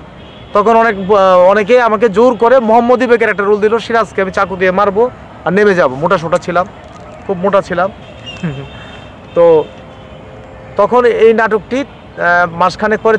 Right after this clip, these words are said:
তিন দিন একটানা হয়েছিল। সেটার মধ্যে আমি, আহ, একটা বড়দের group ছিল, একটা ছোটদের group ছিল।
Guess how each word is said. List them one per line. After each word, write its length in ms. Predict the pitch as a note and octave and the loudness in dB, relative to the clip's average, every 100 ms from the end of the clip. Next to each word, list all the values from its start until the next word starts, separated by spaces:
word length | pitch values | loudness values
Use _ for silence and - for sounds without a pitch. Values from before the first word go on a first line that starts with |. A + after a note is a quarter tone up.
| - | -2
তিন 300 | B3 A#3+ A3+ | -4 -4 0
দিন 260 | A#3 A3+ A3 | 0 -2 -4
একটানা 380 | G3 - F#3+ E3+ | -6 -2 -2 0
হয়েছিল। 460 | E3+ E3 G3 G#3+ C4 A3 - | -2 -4 -4 -6 -6 -12 -6
সেটার 220 | F3 E3+ | -4 -2
মধ্যে 280 | E3+ D#3+ E3+ | -4 0 0
আমি, 380 | E3 F3 F3 | 0 -2 -8
আহ, 500 | F3 - - - - | -10 -18 -20 -20 -4
একটা 260 | E3+ E3 F#3+ | -2 0 0
বড়দের 380 | E3+ G3 F#3+ G3 | 2 2 2 0
group 160 | G#3 F3+ | -2 -4
ছিল, 180 | A#3 C4 D4+ | -2 -2 -2
একটা 160 | F3+ F#3+ | -6 -6
ছোটদের 380 | - A3 G3+ F3 | 0 0 0 -4
group 140 | E3 | -6
ছিল। 160 | - | -8